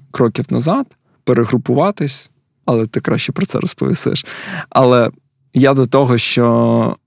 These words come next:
можливо, я не те, що жалкую, але було би прикольно отримати класну освіту. Я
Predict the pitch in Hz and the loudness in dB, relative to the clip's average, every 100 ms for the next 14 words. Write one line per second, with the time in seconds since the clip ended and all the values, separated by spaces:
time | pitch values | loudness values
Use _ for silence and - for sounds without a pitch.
0 | _ _ _ 131 117 123 143 220 185 127 | _ _ _ 2 2 4 4 4 2 0
1 | 127 _ _ _ - 117 117 117 117 117 | -6 _ _ _ -2 0 2 2 2 0
2 | 120 117 151 - 123 120 120 - 151 214 | -2 0 -2 0 0 2 0 0 0 2
3 | 165 - 123 120 113 131 131 117 113 - | 0 -2 -2 0 2 4 4 2 0 -2
4 | 107 - 117 113 120 139 _ - - - | -4 0 0 0 -2 -8 _ -20 -20 -20
5 | - 113 127 123 117 - 120 117 117 117 | -10 -4 0 2 0 -2 -2 0 0 0
6 | 113 117 131 - _ _ - - 123 - | -2 -4 -8 -10 _ _ -20 -2 0 0
7 | - - 139 196 208 165 _ _ 131 117 | -4 -2 -2 -2 -2 -6 _ _ -4 -2
8 | 117 113 | -2 -2